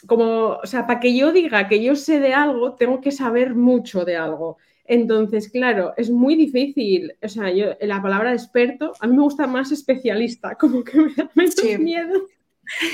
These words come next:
Speaker 1: porque, claro, experta, vamos, todavía me quedan muchas horas de rodaje para decir que soy experta en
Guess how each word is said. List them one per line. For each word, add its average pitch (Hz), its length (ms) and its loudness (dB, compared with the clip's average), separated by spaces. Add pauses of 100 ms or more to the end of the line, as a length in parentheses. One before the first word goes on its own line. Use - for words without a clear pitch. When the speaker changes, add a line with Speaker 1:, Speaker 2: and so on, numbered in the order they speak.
(380)
Speaker 1:
porque, 311 340 2
claro, 302 380 6
experta, 339 480 2
vamos, 285 560 2
todavía 277 360 6
me 320 120 2
quedan 269 240 4
muchas 262 340 0
horas 233 320 2
de 226 120 2
rodaje 214 580 -4 (520)
para 196 240 0
decir 196 400 -2
que 240 120 4
soy 214 200 4
experta 190 760 -2
en 180 520 -6